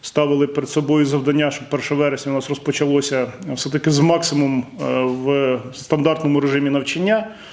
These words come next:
І ми досить успішно це зробили. У нас дев'яносто шість відсотків впевнено пішли на очне і на змішану форму навчання. Тобто, е, у нас д-, декілька закладів, які, в яких практично взагалі бу-, були відсутні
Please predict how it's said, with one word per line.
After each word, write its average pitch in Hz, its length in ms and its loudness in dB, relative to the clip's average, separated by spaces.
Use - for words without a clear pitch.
І 135 120 2
ми 147 580 4
досить 135 380 -2
успішно 139 420 -4
це 139 120 0
зробили. 170 420 2
У 151 40 2
нас - 400 -2
дев'яносто 151 440 0
шість - 280 -2
відсотків 165 420 -2
впевнено 139 600 2
пішли 147 340 0
на 131 220 0
очне 147 480 2
і 143 80 0
на 143 100 4
змішану 147 440 2
форму 135 300 0
навчання. 180 580 0
Тобто, 135 440 0
е, 123 320 2
у 127 120 0
нас 151 260 0
д-, 143 160 -8
декілька 147 800 0
закладів, 147 460 2
які, 143 240 0
в - 200 -6
яких 151 320 0
практично 156 420 -2
взагалі 147 520 2
бу-, 127 240 -4
були 143 280 2
відсутні 139 600 0